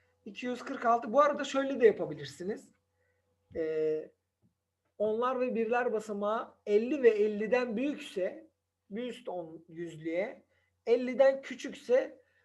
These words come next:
bir bulunduğu yüzlüğe yuvarlayabiliriz. Bu, bu şekilde de yapabilirsiniz. Mantık aynıdır her zaman.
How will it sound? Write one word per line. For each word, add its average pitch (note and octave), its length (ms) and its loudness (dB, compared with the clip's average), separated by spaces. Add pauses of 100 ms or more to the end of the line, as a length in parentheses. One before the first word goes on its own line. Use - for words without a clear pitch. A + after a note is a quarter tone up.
(360)
bir B3 480 -4 (1120)
bulunduğu A3+ 600 -2
yüzlüğe F#3+ 380 2
yuvarlayabiliriz. G3 920 2
Bu, F#3 160 -8
bu G3 100 -12
şekilde F3 400 -8
de D3+ 40 -10
yapabilirsiniz. C3+ 840 -20
Mantık G#3+ 400 -12
aynıdır D3 460 -10
her D3 200 -10
zaman. C3+ 420 -14